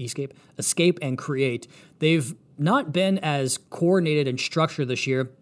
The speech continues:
but I think that's to be expected with a new play caller and offensive coordinator.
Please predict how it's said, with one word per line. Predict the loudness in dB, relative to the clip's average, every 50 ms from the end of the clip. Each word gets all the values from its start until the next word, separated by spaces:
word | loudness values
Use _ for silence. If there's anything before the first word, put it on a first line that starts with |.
| _ _
but | -2 -2
I | -2
think | -4 -6 -4 -2 -2 0 0
that's | -2 -4 -2
to | -4 -2
be | 0 0 0
expected | 0 -2 -4 -6 -4 -4 -2 -2 -2 -6 -6
with | -6 -6
a | -6
new | -4 -2 0 0 0 -2 -4 -6
play | -6 -6 -4 -4 -4
caller | -4 -4 -4 -4 -4 -4 -6
and | -6
offensive | -8 -8 -10 -10 -12 -12 -12 -12
coordinator. | -8 -6 -4 -4 -2 -2 -2 -4 -4